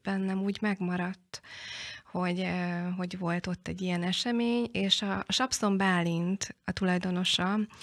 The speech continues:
a Hungarotonnak, a Hungaroton stúdiónak, aki nekünk volt évfolyamtársunk, és felhívtuk, hogy, ö,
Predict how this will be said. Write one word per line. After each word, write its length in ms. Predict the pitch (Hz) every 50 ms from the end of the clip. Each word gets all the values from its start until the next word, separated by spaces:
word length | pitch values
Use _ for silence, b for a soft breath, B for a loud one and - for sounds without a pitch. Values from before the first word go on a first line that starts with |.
| B B B B B B B B B B - -
a 460 | - 180 175 175 175 175 175 175 175 170 190
Hungarotonnak, 1040 | 208 202 190 185 180 175 180 180 - - 185 185 185 190 190 208 220 233 226 - - -
a 80 | -
Hungaroton 480 | 170 185 185 185 180 175 185 175 180 185
stúdiónak, 640 | 180 - - 185 180 180 180 180 170 175 175 185 -
aki 180 | 185 185 - 190
nekünk 340 | 185 180 180 - 190 185 -
volt 260 | 175 175 165 170 -
évfolyamtársunk, 1080 | - 170 - - - 160 156 160 180 - - - - - - - - 196 196 214 -
és 220 | - - 190 -
felhívtuk, 800 | - - - 170 175 175 190 185 - - - 185 196 - - - b b b b b b b b b b - -
hogy, 460 | - - 202 190 190 190 190 190 190
ö, 420 | 185 185 180 180 175 175 180 190